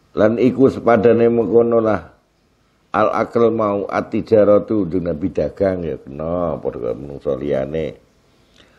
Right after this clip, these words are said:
Wal ihtirafu, lan bekerja. Bihirfatin, kelawan satu pekerjaan. Minal khirafi, saking pira-pira pekerjaan, allati laisat, kang ora ana apa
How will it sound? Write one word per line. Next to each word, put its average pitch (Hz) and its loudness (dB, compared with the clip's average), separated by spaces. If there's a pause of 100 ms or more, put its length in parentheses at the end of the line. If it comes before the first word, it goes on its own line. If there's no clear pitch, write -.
(320)
Wal 110 6
ihtirafu, 123 2
lan 110 2
bekerja. 101 0 (1040)
Bihirfatin, 101 0
kelawan 90 -4
satu 80 -4
pekerjaan. 78 -2 (600)
Minal 101 0
khirafi, 98 0
saking 85 -2
pira-pira 78 -4
pekerjaan, 78 -2 (720)
allati 123 4
laisat, 95 0
kang 110 -2
ora 104 0
ana 110 -2
apa 92 0